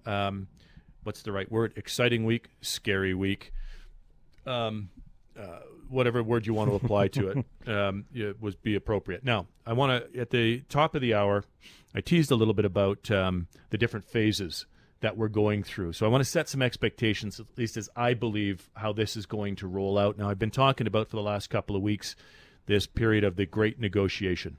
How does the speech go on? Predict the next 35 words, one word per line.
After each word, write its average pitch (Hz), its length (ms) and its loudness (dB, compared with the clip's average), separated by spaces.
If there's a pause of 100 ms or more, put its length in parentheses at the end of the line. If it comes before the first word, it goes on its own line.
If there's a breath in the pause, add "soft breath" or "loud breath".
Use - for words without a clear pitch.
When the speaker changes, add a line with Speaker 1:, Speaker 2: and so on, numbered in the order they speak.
Speaker 2:
Mm-hmm. 113 160 4
Speaker 1:
okay? 113 180 6 (520 loud breath)
So 113 360 4
what 147 180 6
we 143 100 8
had 127 200 8
is 110 120 -2
a 104 60 -6
situation 117 680 -6
with 101 180 -6
the, 101 260 -4
with 104 140 -4
the 101 80 -4
virus 120 400 4
that 101 80 -4
all 113 100 4
of 110 60 0
a 107 40 -4
sudden 104 240 -2
the 104 60 -2
markets 110 500 -2 (180)
cr-, - 220 -6
incredible 131 600 2
uncertainty 110 420 0
going 104 220 2
forward, 107 280 2
and 110 140 -2
they 104 80 2
just 101 260 -4
plummeted 110 440 0
as 95 160 0
a 98 60 -2
result 95 420 0
of 98 80 2
that. 85 180 -4